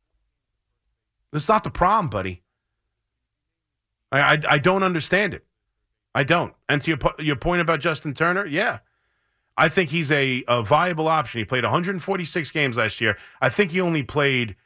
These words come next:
he was mainly the D H. He played, like, seven games at third base. So could he up that a little bit a year later? Probably not. He played about forty games at first base.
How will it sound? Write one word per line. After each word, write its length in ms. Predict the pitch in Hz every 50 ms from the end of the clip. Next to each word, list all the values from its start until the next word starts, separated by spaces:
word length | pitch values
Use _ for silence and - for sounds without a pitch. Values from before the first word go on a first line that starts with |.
| _ _ _ _ -
he 100 | 151 160
was 140 | 160 135
mainly 360 | 135 170 180 180 175 175 165 151
the 100 | 135 131
D 240 | 113 123 120 113
H. 180 | 101 80 78 -
He 100 | - 117
played, 480 | - - 143 135 131 123 117 110 117 -
like, 200 | 113 104 95 -
seven 360 | - - 160 151 143 143 131
games 300 | 120 127 123 117 104 104
at 80 | 101
third 220 | - 110 101 92 82
base. 240 | - 71 73 - -
So 260 | - 104 98 92 85 _ _ _ _ _ _ _ _ _ _ _ -
could 120 | - 160
he 100 | 143 147 -
up 220 | 147 151 139 -
that 200 | 170 160 156 147
a 20 |
little 220 | 139 131 143 151 151
bit 180 | 135 156 151
a 40 | 139
year 200 | 123 127 143 143
later? 240 | 139 143 151 151 131
Probably 320 | 120 - 139 127 127 131
not. 160 | 120 110 104 98
He 60 | 92
played 180 | - 131 123
about 180 | 110 113 107 95
forty 300 | - - 151 160 160 156
games 320 | 143 147 147 139 127 113
at 60 | 120 -
first 320 | - 127 120 113 - -
base. 320 | - 110 110 104 - -